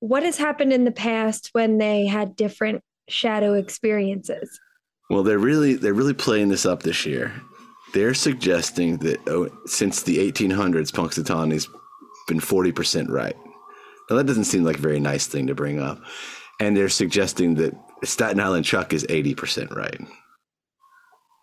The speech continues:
Speaker 2: But maybe this is all falling back into Empire State Building gate. Maybe they're
Speaker 1: This is
Speaker 2: trying
Speaker 1: what
Speaker 2: to
Speaker 1: I was gonna say, Sid. You're really leaning into,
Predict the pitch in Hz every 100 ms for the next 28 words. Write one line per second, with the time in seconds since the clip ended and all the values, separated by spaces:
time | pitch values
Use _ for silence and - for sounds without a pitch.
0 | - 123 117 139 170 160 156 151 139 147
1 | 143 143 143 131 135 139 139 127 127 127
2 | 139 120 - 127 104 95 85 80 71 78
3 | 67 - 90 98 285 440 - 494 480 453
4 | 403 415 392 330 302 - 302 415 453 226
5 | - 226 214 202 233 302 277 285 381 427
6 | 392 277 262 247 233 233 226 226